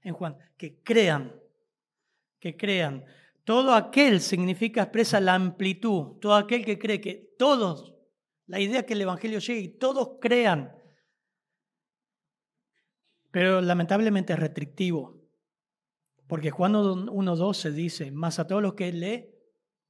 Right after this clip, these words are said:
¿a todos los que? No escucho.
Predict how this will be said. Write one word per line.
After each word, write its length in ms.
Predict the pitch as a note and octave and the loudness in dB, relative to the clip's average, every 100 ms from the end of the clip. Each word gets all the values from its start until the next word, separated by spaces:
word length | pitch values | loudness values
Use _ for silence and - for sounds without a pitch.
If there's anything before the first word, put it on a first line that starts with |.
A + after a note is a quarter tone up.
| _ _ _ _ _ _ _ | _ _ _ _ _ _ _
¿a 80 | E3 | -16
todos 160 | G#3+ G#3+ | -14 -14
los 100 | G#3 | -14
que? 220 | C4+ D#4 _ _ _ _ _ _ _ _ _ _ | -18 -18 _ _ _ _ _ _ _ _ _ _
No 120 | G#3 A3 | -16 -8
escucho. 480 | G3 - D3+ C3+ | -6 -4 -8 -8